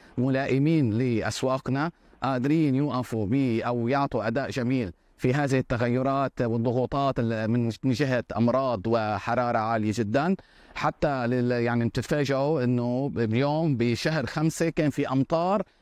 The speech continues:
ببغداد ووسطها، مما أثر كتير على كتير من المحاصيل.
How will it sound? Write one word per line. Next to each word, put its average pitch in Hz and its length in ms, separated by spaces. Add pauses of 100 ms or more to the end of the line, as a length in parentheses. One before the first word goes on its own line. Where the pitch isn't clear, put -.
(140)
ببغداد 151 720
ووسطها، 139 480 (320)
مما 147 360
أثر 156 280
كتير 196 520
على 156 520 (360)
كتير 196 280
من 143 100
المحاصيل. 139 720